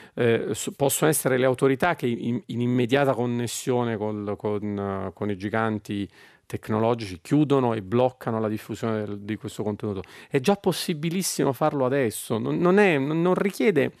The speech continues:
guardi, mi creda, non richiede, così come anche, ecco, qui colgo lo spunto magari per dire una cosa interessante su, c'è stato questo dibattito sull'anonimato e sulla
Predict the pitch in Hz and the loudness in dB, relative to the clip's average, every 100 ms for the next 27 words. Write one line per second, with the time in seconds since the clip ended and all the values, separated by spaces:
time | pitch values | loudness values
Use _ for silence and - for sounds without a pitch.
0 | - - - - _ 165 151 147 170 156 | -18 -20 -20 -20 _ 2 4 2 2 2
1 | 123 131 139 147 185 131 - 214 - 175 | 2 2 0 0 0 0 0 0 0 0
2 | 147 147 156 139 - - 123 - 143 - | 2 2 -2 -4 -2 -4 -6 -6 -4 -2
3 | 117 110 117 123 - 131 120 120 131 147 | -2 0 -2 -4 -6 -6 -2 -2 -2 0
4 | 120 98 117 113 110 117 127 123 110 117 | -2 -2 -4 -2 -2 -2 -2 -2 -2 -4
5 | - - 147 143 110 107 - - - - | -4 -2 0 -2 -4 -6 -8 -18 -20 -8
6 | - - 160 147 131 139 117 113 135 - | -6 0 2 2 0 -4 -4 -2 -2 -2
7 | 135 - 123 113 113 113 107 110 113 117 | -8 -4 -4 -2 -2 -2 -2 0 0 2
8 | 117 131 131 127 120 113 - - - _ | 2 2 0 2 4 2 0 -6 -20 _
9 | 127 - - 117 110 110 | -10 -8 -2 0 2 2